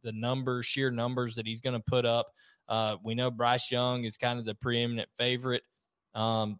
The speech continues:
but, you know, have a couple of new players down there on the bottom of the list, Donovan, that are kinda making some noise. One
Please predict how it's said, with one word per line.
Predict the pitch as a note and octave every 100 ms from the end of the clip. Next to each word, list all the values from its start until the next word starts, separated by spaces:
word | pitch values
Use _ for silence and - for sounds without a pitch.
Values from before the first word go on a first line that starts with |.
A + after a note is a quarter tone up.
| _
but, | A#2+ A2+ -
you | C#3+
know, | B2 A#2 A2+
have | B2+ C3+
a |
couple | B2 D3+ D3+ D3
of |
new | A#2+ C#3 F3+
players | - C3+ A2+ G#2+
down | A#2 B2
there | A#2+ B2
on | A#2
the |
bottom | G#2+ A2+ B2 A#2+
of | A2+
the |
list, | G#2+ A#2+ B2+ B2
Donovan, | A2 A2 A2+ A2+ A2+
that | G#2+
are | G#2 G#2+ G#2
kinda | B2 A#2 A2 - - -
making | A2+ A#2+ A#2+
some | - A#2
noise. | A#2 C3 B2
One | A#2+ C#3 D3